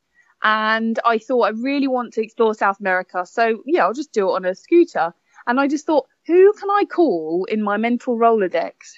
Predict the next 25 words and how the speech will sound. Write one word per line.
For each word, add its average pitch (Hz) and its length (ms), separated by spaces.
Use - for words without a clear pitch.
who 226 320
would 220 260
<laughs> - 1000
happily 311 540
give 277 200
up 208 260
six - 340
months 285 240
of 254 100
their 254 140
life 196 440
and 208 500
agree 220 680
to - 60
come 214 240
kick - 220
biking, 214 440
scootering 214 480
with 185 160
me?" 170 160
And 196 100
I 208 140
thought, 196 260
"Faye 180 300
Shepherd." 185 520